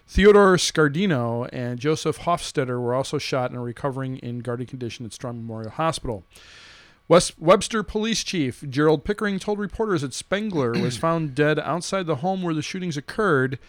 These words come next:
Speaker 1: killed by a self-inflicted gunshot.
Speaker 2: Wait, wait, wait. Self-inflicted? Wait. Spengler was a killer?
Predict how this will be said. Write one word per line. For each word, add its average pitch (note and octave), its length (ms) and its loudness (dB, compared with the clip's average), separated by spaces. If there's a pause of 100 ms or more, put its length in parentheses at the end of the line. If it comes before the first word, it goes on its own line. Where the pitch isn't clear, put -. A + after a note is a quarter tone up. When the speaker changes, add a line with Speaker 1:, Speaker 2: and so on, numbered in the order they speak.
(260)
Speaker 1:
killed G3 320 -2
by E3+ 140 0
a C3+ 80 -2
self-inflicted D3+ 720 -6
gunshot. B2 540 -6 (260)
Speaker 2:
Wait, D#3 140 2
wait, G#2+ 160 0
wait. A#2+ 180 -2 (220)
Self-inflicted? C3+ 640 -6
Wait. B2 160 -8 (160)
Spengler D3 460 0
was A2+ 140 -4
a - 20 -12
killer? - 360 -2